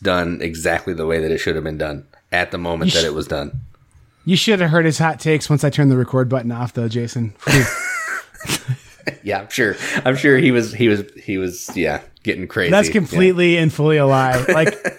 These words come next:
Speaker 1: <laughs>
Speaker 2: fully a lie. No, I, I respect Steve Jackson games a lot, but,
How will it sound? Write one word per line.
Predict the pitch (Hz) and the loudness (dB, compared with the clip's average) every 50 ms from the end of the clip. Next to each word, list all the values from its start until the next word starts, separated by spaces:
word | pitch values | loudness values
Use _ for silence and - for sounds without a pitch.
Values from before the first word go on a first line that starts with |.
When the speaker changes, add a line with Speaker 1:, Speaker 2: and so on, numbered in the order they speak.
| _ - 139 - _ _ - - _ _ | _ -16 -18 -18 _ _ -20 -20 _ _
Speaker 1:
<laughs> | _ _ _ - | _ _ _ -14
Speaker 2:
fully | - - 180 175 170 160 | -2 2 4 4 6 6
a | 151 | 6
lie. | 147 147 156 170 | 4 2 2 2
No, | 202 220 226 | 4 4 4
I, | 214 208 220 240 233 - - | 6 4 2 2 0 -2 -2
I | 202 226 | 0 2
respect | 247 240 214 - - 196 190 - | 4 4 4 2 2 0 0 0
Steve | - - 190 160 | 0 -2 -2 0
Jackson | 147 170 165 156 - 175 165 156 | 2 0 0 0 2 2 4 4
games | 143 143 143 147 151 156 135 - | 4 4 4 4 4 2 0 0
a | - 143 | 0 2
lot, | 135 135 139 147 160 170 - - 127 - | 4 4 4 4 4 2 -2 -10 -10 -2
but, | 151 151 147 143 143 - | 2 4 4 4 2 0